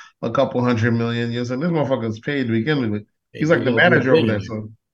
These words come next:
Speaker 1: they're creating, like, a finance fund over there. So, you know, you're talking about old school, you know what I'm saying? Everybody's cashing out their masters right now. But
Speaker 2: Yeah.
Speaker 1: somebody with real long money and real long dedication, they'll, they'll, they have no problem buying everything up right now.
Speaker 2: Mm.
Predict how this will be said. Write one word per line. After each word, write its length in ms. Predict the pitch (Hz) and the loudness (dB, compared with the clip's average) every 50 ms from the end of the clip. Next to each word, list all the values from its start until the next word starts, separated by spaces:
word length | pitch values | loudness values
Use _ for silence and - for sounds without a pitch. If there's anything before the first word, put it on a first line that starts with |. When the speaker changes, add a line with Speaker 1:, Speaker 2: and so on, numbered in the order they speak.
| _ _ _ | _ _ _
Speaker 1:
they're 160 | - 120 135 | -2 -2 -2
creating, 320 | 131 - 156 156 151 147 139 | 0 2 2 4 4 2 0
like, 140 | 135 123 | -2 -2
a 80 | 123 120 | -2 -4
finance 480 | - 135 139 147 147 139 127 120 120 - | -2 -2 -2 -2 -2 -2 -4 -6 -6 -6
fund 180 | 139 120 113 | -6 -4 -4
over 160 | 117 113 110 | -4 -2 -2
there. 140 | 110 110 107 | -2 -2 -4
So, 260 | 104 117 110 107 107 113 - - _ _ _ _ _ _ - | -4 -6 -8 -10 -10 -14 -20 -20 _ _ _ _ _ _ -18
you 200 | 131 - 117 117 | -10 -4 -2 0
know, 80 | 113 | 2
you're 120 | 113 117 117 | 0 0 0
talking 220 | - 156 131 127 | 0 0 0 2
about 140 | 123 117 120 | 2 2 2
old 240 | 127 135 139 135 135 | 2 2 0 -4 -8
school, 260 | - - 127 117 117 | -10 -8 -6 -4 -2
you 0 | |
know 60 | 117 113 | -2 -2
what 40 | 113 | -2
I'm 40 | 107 | -2
saying? 200 | 127 120 117 120 | -2 -2 0 0
Everybody's 480 | 123 131 135 135 139 135 131 123 117 - | 0 0 0 0 2 2 2 0 0 -4
cashing 380 | - 143 131 131 - - 135 | -4 -2 -2 -2 -2 -4 -4
out 180 | 131 120 117 113 | -4 -4 -4 -4
their 80 | 117 113 | -4 -2
masters 480 | 120 120 123 123 117 - - 120 110 | -2 -2 -4 -4 -6 -6 -6 -6 -4
right 160 | 117 117 110 | -4 -4 -2
now. 240 | 110 110 107 107 107 - - - - _ _ _ | -2 -4 -4 -4 -6 -10 -14 -20 -20 _ _ _
But 140 | 117 113 107 104 | -4 -2 0 0
Speaker 2:
Yeah. 100 | 101 101 98 - _ _ _ _ _ _ _ _ _ _ _ | -2 -2 -6 -10 _ _ _ _ _ _ _ _ _ _ _
Speaker 1:
somebody 480 | - - 143 139 143 143 143 139 139 131 | -6 -2 0 0 4 4 4 4 4 2
with 140 | 127 120 117 | 0 0 -2
real 260 | 123 131 139 139 135 | 0 2 4 4 4
long 360 | 135 135 139 143 139 135 131 | 4 4 4 2 2 0 0
money 220 | 127 127 123 120 117 | -2 -2 -2 -2 -4
and 120 | 117 120 | -4 -2
real 140 | 127 127 127 | -2 -2 -2
long 220 | 127 123 123 120 | 0 -2 -2 -2
dedication, 720 | 120 117 117 113 110 143 139 135 110 127 123 113 110 110 | -4 -6 -6 -6 -6 -4 -4 -4 -4 -4 -6 -4 -4 -4
they'll, 220 | 110 120 123 123 117 | -2 0 -2 -2 0
they'll, 200 | 123 127 131 123 | 0 -2 0 0
they 80 | 131 135 | 2 2
have 120 | 135 127 | 2 0
no 100 | 127 123 | -2 -4
problem 300 | 117 135 127 123 113 113 | -4 -4 -4 -4 -4 -4
buying 280 | 117 120 120 123 123 120 | -2 -2 -2 -2 -4 -4
everything 340 | 120 117 120 120 120 120 120 | -6 -6 -6 -8 -6 -6 -4
up 140 | 120 117 | -4 -4
right 160 | 117 113 113 113 | -4 -6 -4 -4
now. 240 | 113 110 110 110 107 - _ _ _ _ _ _ _ - | -4 -4 -4 -6 -8 -12 _ _ _ _ _ _ _ -14
Speaker 2:
Mm. 240 | 101 101 98 95 | -12 -12 -12 -12